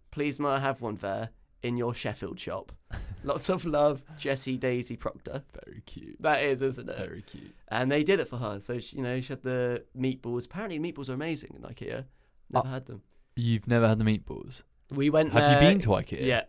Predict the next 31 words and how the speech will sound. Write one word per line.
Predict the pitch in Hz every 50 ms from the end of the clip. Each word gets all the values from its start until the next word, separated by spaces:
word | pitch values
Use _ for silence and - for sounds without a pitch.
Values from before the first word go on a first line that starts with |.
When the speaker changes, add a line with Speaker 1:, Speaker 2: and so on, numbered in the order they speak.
| -
Speaker 1:
uh, | 120 117 98 90 85 76 76 69 - - - - -
we | 131 123 127
went | 135 135 127
there | 120 120 123
a | 123 120
couple | - 131 131 - 117
of | 107
weeks | 110 110 107 - -
ago | - - 73 80 104 113 113 98 - -
on | 117 117 117
a | 117 107 104 92 - _ _ _ -
Sunday. | - - - 143 120 110 104 101 98 98 113 117 - - _ _ _ _ _ _ -
Speaker 2:
Uh, | 107 98 101 98 -
Speaker 1:
Why | 131 131 147 156 170 180 185 190
Speaker 2:
nice. | 190 180
Speaker 1:
are |
those | 190 196 196 185 185
places | - 185 185 180 185 180 - - 147 131 127
the | - 147
busiest | 147 - _ - 170 160 151 151 156 156 156 160 156 -
places | - 160 156 151 147 139 - 139 147
in | 139 139
the | 135
world? | 135 135 135 127 101 85 82 78 80 -
Like, | - 147 - -
anywhere | 175 185 185 185 175 175 175
Speaker 2:
Because, | 175 170 139 139 139 127 135
Speaker 1:
like | 156 156 156 151 147 - - 123
Speaker 2:
no, | 127 139 139
Speaker 1:
that? | 120 -
Speaker 2:
because | 117 - - 127 123 107 104 -